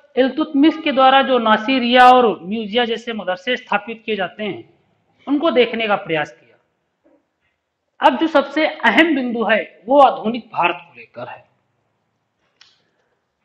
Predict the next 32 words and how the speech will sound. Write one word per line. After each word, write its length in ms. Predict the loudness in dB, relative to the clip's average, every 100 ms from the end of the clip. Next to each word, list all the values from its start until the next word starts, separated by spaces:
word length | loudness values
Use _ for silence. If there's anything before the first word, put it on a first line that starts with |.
| 2
आधुनिक 840 | 4 4 2 2 2 -2 -10 -20 _ _ -16
भारत 500 | -2 4 4 4 -2
में 280 | -6 -8 _ _ _ _ _ _
कैसे 320 | 4 4 2 -2
चीजें 340 | -2 0 0
शुरू 300 | 0 -4 2
होती 360 | 2 2 0 2
हैं 440 | 2 0 -12 _ _ _ 0
और 100 | 2
कैसे 440 | 6 4 8 6
आयोग 520 | 6 8 8 8 4 0
स्थापित 460 | 2 2 2 -2 -6
किए 140 | 0 4
जाते 280 | 2 0
हैं 320 | -10 -8 -10 -10
और 140 | -12
कौन 260 | -4 -4 -2
कौन 260 | -4 -6
से 160 | -4 -6
आयोग 520 | 2 2 4 0 -2
बनते 280 | -8 -10 -10
हैं, 460 | -10 -12 -16 _ _ _
इन 140 | -6 -4
चीजों 320 | -6 -6 -6
को 160 | -2
हम 180 | -2 0
लोग 180 | -2 -2
देखने 340 | -6 -6 -6
का 100 | -2
प्रयास 400 | -2 -2 -2 -2 -6
करते 280 | -20 _
हैं। 120 | -20